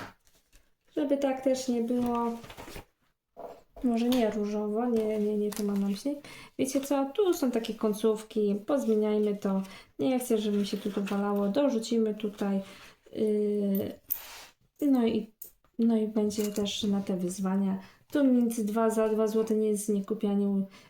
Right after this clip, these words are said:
w aptece, ani u lekarza nie zapłacę, więc szkoda, yy, mi tych tu groszaków, że tak powiem. I trzy grosze. Yy,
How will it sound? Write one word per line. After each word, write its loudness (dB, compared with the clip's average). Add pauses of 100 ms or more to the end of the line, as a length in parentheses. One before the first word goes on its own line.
w -2
aptece, 0
ani 2
u 0
lekarza -2
nie 0
zapłacę, -4
więc 2
szkoda, -2 (580)
yy, -2 (380)
mi -2
tych -10
tu -6 (720)
groszaków, -6
że -6
tak -10
powiem. -10 (640)
I 0
trzy -6
grosze. -6 (1600)
Yy, 0